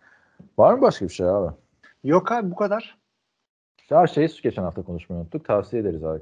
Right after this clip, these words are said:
Speaker 1: Ben ederim açıkçası. Netflix'teki Colin in Black and White.
Speaker 2: Hı hı.
Speaker 1: Colin
Speaker 2: Ben de, ben de seyrettim onu. Hatta bir şekilde hanımı kafaladım, beraber seyrettik.
Speaker 1: Bebeğini babam izlemiş.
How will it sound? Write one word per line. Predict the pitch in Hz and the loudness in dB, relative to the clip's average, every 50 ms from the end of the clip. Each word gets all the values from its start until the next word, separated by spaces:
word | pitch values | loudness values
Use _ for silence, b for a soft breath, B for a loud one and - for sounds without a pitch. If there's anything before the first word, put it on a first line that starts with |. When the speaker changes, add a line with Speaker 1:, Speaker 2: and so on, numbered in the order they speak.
| - | -10
Speaker 1:
Ben | 82 92 104 120 127 | -6 -4 -4 -4 -2
ederim | 95 92 92 95 85 82 | -4 -2 -2 -2 -2 -2
açıkçası. | 80 76 - _ - 92 92 - - 87 - b b b b b b _ - | -8 -10 -14 _ -18 -18 -8 -6 -6 -6 -6 b b b b b b _ -8
Netflix'teki | 113 104 - - 104 98 98 - 101 92 - 139 139 143 143 - _ _ _ _ _ _ | -8 -8 -6 -6 -6 -6 -6 -8 -12 -6 -4 -2 -2 -2 -6 -10 _ _ _ _ _ _
Colin | - - 135 139 139 139 135 - | 0 2 2 2 2 0 -2 -4
in | 120 120 123 120 98 | -6 -6 -6 -4 0
Black | 113 113 110 113 110 | 2 2 2 2 0
and | 110 104 101 95 | -6 -6 -2 -2
White. | 90 85 78 - _ 127 | -2 -2 -4 -6 _ -14
Speaker 2:
Hı | 127 123 120 | -12 -12 -12
hı. | 110 92 | -12 -10
Speaker 1:
Colin | 101 120 123 131 120 120 117 117 117 | -6 -6 -4 -4 -6 -6 -6 -2 0
Speaker 2:
Ben | 135 139 139 127 | 0 0 0 -2
de, | 120 117 | -2 0
ben | 120 135 139 131 | 0 0 0 0
de | 127 | -4
seyrettim | 123 - - 123 120 117 117 - - 120 | -6 -6 -6 -4 -4 -4 -6 -8 -10 -6
onu. | 135 160 175 | -4 -2 0
Hatta | 156 139 170 180 - - 160 151 151 | 2 2 2 2 2 0 0 0 0
bir | 156 | -4
şekilde | - 175 156 143 135 135 147 143 | -8 -8 -8 -8 -8 -8 -6 -6
hanımı | 131 131 139 151 160 165 | -6 -8 -10 -10 -12 -10
kafaladım, | - 147 131 135 147 156 165 196 185 185 170 | -12 -12 -6 -4 -4 -4 -4 -6 -12 -6 -2
beraber | 165 151 147 147 127 135 123 | 0 0 0 0 -2 -6 -8
seyrettik. | - - 113 104 101 _ _ _ _ _ _ _ _ _ _ _ _ _ _ _ - | -8 -16 -20 -20 -20 _ _ _ _ _ _ _ _ _ _ _ _ _ _ _ 0
Speaker 1:
Bebeğini | 101 107 110 110 113 139 170 170 151 | 2 2 2 2 0 0 0 0 2
babam | 113 107 123 170 180 | 4 4 4 4 2
izlemiş. | 135 82 78 87 107 190 - - _ _ | 0 -4 -6 -8 -8 -10 -12 -16 _ _